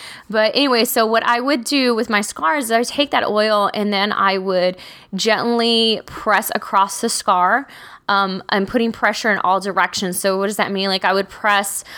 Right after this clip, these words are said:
one way down, um, across my scar, then I would go the opposite way across my scar, then I would go up and down across my scar, just pretty much pushing and kind of slow,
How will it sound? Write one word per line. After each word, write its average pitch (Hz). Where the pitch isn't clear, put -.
one 202
way 196
down, 180
um, 185
across 190
my 196
scar, 180
then 185
I 170
would 175
go 175
the 170
opposite 190
way 185
across 185
my 180
scar, 170
then 170
I 170
would 170
go 170
up -
and 170
down 190
across 180
my 185
scar, 185
just 220
pretty 339
much 302
pushing 254
and 202
kind 240
of 226
slow, -